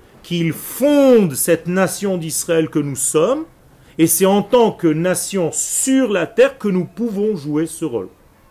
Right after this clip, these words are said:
À partir du moment où les nations du monde acceptent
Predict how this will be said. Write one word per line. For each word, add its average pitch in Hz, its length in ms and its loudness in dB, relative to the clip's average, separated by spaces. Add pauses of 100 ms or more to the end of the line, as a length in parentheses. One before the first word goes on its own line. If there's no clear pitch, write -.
(380)
À 180 100 0
partir 254 440 0
du 262 100 0
moment 254 240 6
où 220 100 4
les 185 140 4
nations 220 480 0
du 180 240 -4
monde 175 500 -2
acceptent - 880 0